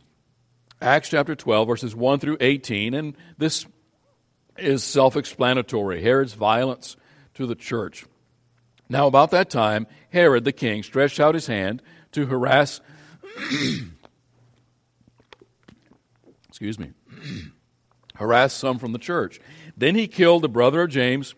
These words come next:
or James, the brother of John, with the sword. So he beheads him. And because he saw that it pleased the Jews, he proceeded further to seize Peter also. Now it was during the days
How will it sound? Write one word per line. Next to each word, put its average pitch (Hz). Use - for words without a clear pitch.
or 107
James, 147
the 110
brother 135
of 180
John, 120
with 123
the -
sword. 151
So 87
he 101
beheads 156
him. 98
And 139
because 143
he 156
saw 170
that 127
it 120
pleased 175
the 214
Jews, 131
he 170
proceeded 143
further 175
to 127
seize 117
Peter 202
also. 123
Now 135
it 147
was 127
during 135
the 131
days 120